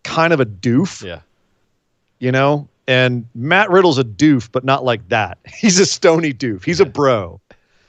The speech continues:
Speaker 1: Dux isn't a bro. <laughs> Bro, Dux is just kind of like, "I'm just here filling space." Dit, dit, dit, dit, dit, dit, you know? Um, man, who do you get to play Frank Dux?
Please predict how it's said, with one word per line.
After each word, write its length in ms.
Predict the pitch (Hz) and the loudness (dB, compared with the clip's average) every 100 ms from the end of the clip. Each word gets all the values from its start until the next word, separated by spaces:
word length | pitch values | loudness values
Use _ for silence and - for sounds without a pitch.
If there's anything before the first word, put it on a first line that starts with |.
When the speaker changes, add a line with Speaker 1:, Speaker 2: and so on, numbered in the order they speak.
| _ _ 117 | _ _ -4
Speaker 1:
Dux 260 | 185 226 - | -2 0 0
isn't 220 | 190 180 | -2 -2
a 60 | 135 | -6
bro. 640 | 92 139 143 92 90 110 - _ _ _ _ 127 | -4 0 0 0 -8 -20 -20 _ _ _ _ -14
<laughs> 20 | - 784 831 - - | -12 -12 -10 -10 -8
Bro, 260 | - - 190 - 170 - 135 | -6 0 0 0 -8 -10 -4
Dux 240 | 113 220 - | 0 0 -2
is 60 | |
just 160 | 147 156 | -8 -2
kind 120 | 165 | -2
of 60 | 151 | 0
like, 240 | 147 131 _ _ _ _ _ | -2 -2 _ _ _ _ _
"I'm 260 | - 190 185 | -10 -8 -8
just 260 | - 143 - | -6 -8 -8
here 300 | - 123 87 | -8 -8 -8
filling 300 | 131 156 165 | -6 -6 -6
space." 420 | - 160 135 - | -6 -8 -8 -8
Dit, 180 | 120 113 | -8 -8
dit, 120 | 185 | -8
dit, 140 | 175 - | -8 -8
dit, 140 | - 131 - | -6 -6 -4
dit, 140 | 127 - | -6 -6
dit, 120 | 117 - | -10 -6
you 100 | - | 0
know? 240 | 107 98 95 - _ _ _ _ _ - - - _ - | 4 4 2 -10 _ _ _ _ _ -20 -20 -20 _ 2
Um, 720 | 131 127 123 120 113 110 107 _ _ _ _ _ _ _ _ _ _ _ _ _ | 4 6 4 4 0 -4 -12 _ _ _ _ _ _ _ _ _ _ _ _ _
man, 420 | 117 135 135 113 | -6 -2 -2 -2
who 120 | 98 147 | -4 -2
do 60 | |
you 40 | 175 | -2
get 100 | - | -4
to 80 | - | -2
play 160 | 135 | -2
Frank 380 | 131 - 120 123 | -2 -2 -4 -4
Dux? 440 | 104 107 104 - | -2 -2 -4 -12